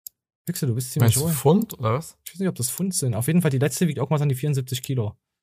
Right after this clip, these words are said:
Speaker 1: Black Friday, uh, Chimcha, äh, äh, ah Gott, die sind bei Mai. Mai Pro B. Okay, das war's für das Video. Das war's für das Video. Wir gehen raus.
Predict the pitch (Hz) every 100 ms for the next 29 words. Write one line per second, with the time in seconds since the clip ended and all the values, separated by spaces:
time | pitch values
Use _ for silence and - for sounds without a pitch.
0 | _ _ _ _ _ _ - 120 127 -
1 | 123 139 160 160 160 - 139 123 - 143
2 | 160 - 143 - 190 190 185 180 170 151
3 | 131 185 175 151 127 175 170 143 135 131
4 | 123 139 127 123 135 139 120 104 _ _
5 | _ _ _ _ _ - 127 143 139 120
6 | - 117 110 120 117 113 131 127 147 135
7 | 117 127 127 123 110 113 - 110 113 -
8 | _ _ _ _ - - 117 - 113 -
9 | 120 127 123 - 156 127 90 98 -